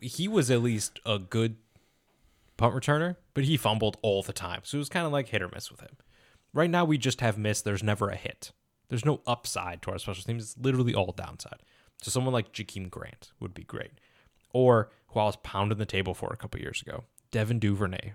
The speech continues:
from the Ravens. He was a third-round draft pick. I wanted us to pick him so bad. He gives them a little spark on offense,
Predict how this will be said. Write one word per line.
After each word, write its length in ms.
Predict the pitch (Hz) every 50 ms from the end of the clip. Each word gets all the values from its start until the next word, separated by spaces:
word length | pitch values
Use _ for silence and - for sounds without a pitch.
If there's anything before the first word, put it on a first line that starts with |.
| - _
from 200 | _ - - 92
the 100 | 92 90
Ravens. 460 | 95 95 92 92 - - - - -
He 100 | - 98
was 80 | 95 98
a 60 | 95
third-round 400 | - 98 90 87 92 90 90 -
draft 260 | 90 90 92 87 -
pick. 220 | - - - -
I 40 | 95
wanted 200 | 95 98 95 92
us 100 | 90 -
to 80 | - -
pick 200 | - 101 - -
him 100 | 90 87
so 320 | 90 - - - 92 92 92
bad. 300 | 90 90 85 - - - _ _ _ _ _ _ _ _ _ _ _ _ _ _
He 140 | _ - 120
gives 180 | 107 113 110 104
them 120 | 110 104
a 40 | 104
little 160 | 101 101 95
spark 340 | - - - 98 95 95 -
on 120 | 92 92 -
offense, 480 | - - - - - - 95 - -